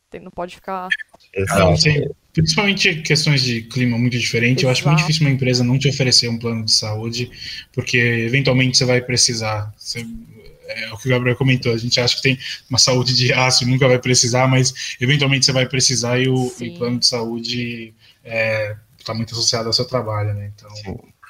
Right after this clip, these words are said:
Speaker 3: Só,
Speaker 2: sim.
Speaker 3: só que, assim, é, não é nem, e não é nem só questão disso. É, pra renovação de, de permissões de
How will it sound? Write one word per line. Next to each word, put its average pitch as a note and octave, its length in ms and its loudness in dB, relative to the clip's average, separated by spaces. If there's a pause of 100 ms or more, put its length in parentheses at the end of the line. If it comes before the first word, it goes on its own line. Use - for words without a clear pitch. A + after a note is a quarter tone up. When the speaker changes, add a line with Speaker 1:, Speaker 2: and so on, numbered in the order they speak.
(180)
Speaker 3:
Só, A#2+ 240 2
Speaker 2:
sim. A2 240 -6
Speaker 3:
só A2+ 180 2
que, B2 200 2
assim, A2 520 2
é, G#2+ 380 2
não A2 120 -2
é G#2+ 60 2
nem, A#2 240 -2 (200)
e B2+ 220 -2
não A#2+ 160 4
é B2+ 60 2
nem B2+ 140 -2
só D#3+ 140 -4
questão D#3+ 320 -8
disso. - 420 -6 (120)
É, F#2 520 0 (240)
pra G2+ 160 4
renovação B2+ 760 4
de, G#2 520 0
de - 140 -10
permissões G2 600 0
de F2+ 560 -6